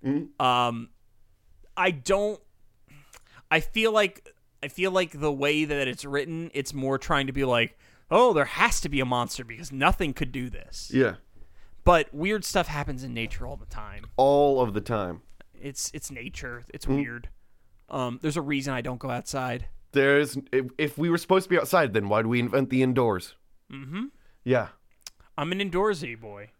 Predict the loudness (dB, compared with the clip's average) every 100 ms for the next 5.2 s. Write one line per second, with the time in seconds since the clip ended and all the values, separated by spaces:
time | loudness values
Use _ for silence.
0 | _ _ -14 -10 0 2 4 2 0 0
1 | 0 -2 -6 -12 -20 -20 _ _ _ _
2 | -10 -8 -6 -2 0 0 0 -4 -6 -6
3 | -6 -6 -10 -8 -6 -4 -4 -6 -6 -6
4 | -6 -8 -14 _ -8 -6 -8 -8 -8 -10
5 | -16